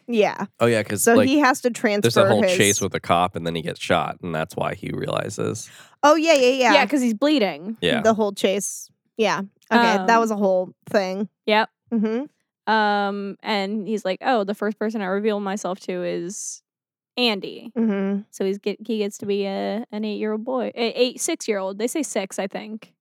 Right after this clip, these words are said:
Speaker 1: I don't, okay.
Speaker 3: I feel like they say six.
Speaker 1: Yeah, I don't know.
Speaker 3: I don't remember.
Speaker 1: <clears throat>
Speaker 3: Anyway.
Speaker 1: Um, <clears throat> so yeah, then there's the whole thing back at the apartment with, like, the mom and Andy, and I feel like the cop gets involved there somehow too.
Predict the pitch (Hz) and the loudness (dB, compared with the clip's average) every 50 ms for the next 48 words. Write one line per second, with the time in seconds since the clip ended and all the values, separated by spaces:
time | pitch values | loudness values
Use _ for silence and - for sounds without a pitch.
0 | _ _ 226 220 226 226 208 - - 196 220 214 - 196 - 220 202 _ _ _ | _ _ 0 0 2 0 0 0 0 0 0 2 0 -2 -4 -6 -10 _ _ _
1 | - 254 - 294 277 254 240 240 226 220 - 208 208 208 - - 208 208 220 233 | -10 -4 0 0 0 2 0 -2 -2 -2 -4 -6 -6 -6 -6 -8 -8 -8 -10 -12
2 | _ - - - - 247 214 196 196 202 202 202 202 190 190 196 214 202 - _ | _ -18 -16 -8 -4 -2 0 0 0 0 -2 -2 -4 -4 -6 -6 -8 -10 -12 _
3 | - 233 220 202 208 214 202 202 208 214 220 - 226 - 330 320 277 233 185 170 | -8 -6 -6 -6 -8 -8 -8 -6 -6 -6 -6 -6 -6 -6 -6 -6 -6 -8 -10 -12
4 | - _ _ _ _ _ _ _ _ _ _ _ _ _ _ _ - 254 240 226 | -14 _ _ _ _ _ _ _ _ _ _ _ _ _ _ _ -4 -4 -2 0
5 | 208 214 226 196 196 190 190 185 185 190 190 - _ _ - - 269 240 240 - | 0 2 2 4 4 4 2 2 0 -2 -6 -8 _ _ -8 -8 -8 -8 -12 -16
6 | _ _ - - 240 196 - - _ _ _ _ _ _ _ _ _ _ 226 - | _ _ -12 -10 -10 -10 -12 -18 _ _ _ _ _ _ _ _ _ _ -2 2
7 | - 240 233 233 226 196 175 175 202 202 208 202 208 202 - 196 196 208 220 196 | 4 4 4 4 4 2 2 2 0 0 0 0 0 0 2 2 2 4 4 4
8 | 196 190 - 196 190 180 175 185 - - _ - 190 190 170 170 180 - - 147 | 4 2 0 -2 -2 -2 -2 -4 -6 -8 _ 0 2 2 4 2 0 0 0 0
9 | 160 165 165 - - _ _ - 202 202 175 180 - 196 175 160 120 110 170 165 | 2 2 2 0 -4 _ _ -6 -2 0 0 0 2 0 0 0 0 -2 -2 -2
10 | 110 147 180 - 160 175 175 - 190 175 170 156 - 131 123 127 175 180 170 208 | -2 -2 -4 -4 -4 -6 -4 -4 -4 -4 -4 -4 -2 -2 -2 -2 -2 -4 -6 -8
11 | 214 - _ _ _ - - 180 175 180 175 147 92 - _ _ _ - 196 185 | -10 -14 _ _ _ -4 -2 0 0 -2 -4 -6 -10 -14 _ _ _ -4 -2 -2
12 | 175 175 180 170 170 175 170 165 175 170 - - - 202 196 190 - 302 - 349 | -2 -4 -4 -4 -4 -4 -4 -4 -4 -6 -6 -4 -2 0 0 0 0 -2 -2 -2
13 | 277 - - 202 - - 190 185 175 - - 185 165 - - 170 175 160 - - | -2 -2 -4 -2 0 2 2 2 0 0 -2 -4 -4 -4 -4 -6 -6 -6 -6 -6
14 | - 190 190 180 - 180 165 165 175 - - 185 180 202 190 165 170 170 - - | -8 -8 -10 -10 -8 -6 -4 -4 -4 -2 -2 -2 0 0 0 -2 -4 -4 -4 -4
15 | 165 143 - 165 190 170 | -4 -2 -4 -6 -8 -8